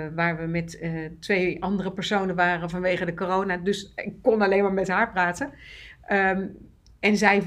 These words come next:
was heel erg geïnteresseerd in allerlei dingen die ik deed als coach. En zij vroeg mij dus ook van, eh, ja, hoe oud moet je zijn, eh, als je gaat praten? Eh,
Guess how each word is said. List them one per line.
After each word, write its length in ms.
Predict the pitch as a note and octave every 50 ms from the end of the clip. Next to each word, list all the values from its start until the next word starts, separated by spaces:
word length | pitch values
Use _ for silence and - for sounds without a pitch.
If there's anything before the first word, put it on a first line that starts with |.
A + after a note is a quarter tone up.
| - -
was 280 | - E3+ F#3 G3 F#3+ -
heel 180 | G3 G#3 -
erg 160 | - F3+ F3 -
geïnteresseerd 560 | - - F3+ E3+ F3+ - - G#3 G3 F#3+ F#3+
in 380 | G3 F3+ F3 F3 F3 E3+ E3+ -
allerlei 440 | E3+ F3+ F3+ F3+ E3+ E3+ E3+ E3 D3+
dingen 300 | F3 F#3+ F#3 F3+ E3+ E3
die 160 | E3+ F3 E3
ik 220 | F3 F3+ - -
deed 280 | F3+ E3+ E3+ E3 E3 E3
als 200 | D#3+ E3 - -
coach. 460 | - G#3+ F#3+ E3+ G#3+ B3+ - - - - - - - - - - - - -
En 140 | - G3 F#3
zij 160 | F3 F#3+ E3
vroeg 260 | E3 E3+ A3+ B3+ - -
mij 160 | F3 E3+ E3
dus 240 | E3 E3 E3 E3 E3
ook 200 | D#3 D#3+ D#3+ -
van, 320 | - E3 D#3+ D#3 D#3 D#3
eh, 120 | D#3 D3+ D3+ D3+ - - - - - - -
ja, 580 | - E3 D#3 D#3+ F#3 G#3 A#3 C4+ C#4+ D4+ E4 D#4+ - - - _
hoe 260 | _ A#3+ C4+ - -
oud 300 | - G3+ A3+ B3 B3+ -
moet 220 | A3 A3 A#3 A3+ -
je 80 | A#3
zijn, 440 | G#3+ - A3+ A3 A3 A3 G#3+ G#3+ - -
eh, 100 | - F#3+ F#3+ F#3+ F#3+ F#3+ F#3 F#3 F#3 - -
als 320 | - - F#3+ F#3 F#3 -
je 60 | G3+
gaat 260 | F3+ - E3+ D#3+ E3 E3+
praten? 580 | G#3+ A3 C#4 E4 E4 - - - D#3 D#3+ D3+ - - - - _ _ _ _ _ _ - - - - _ _ _ _ - -
Eh, 100 | - D3+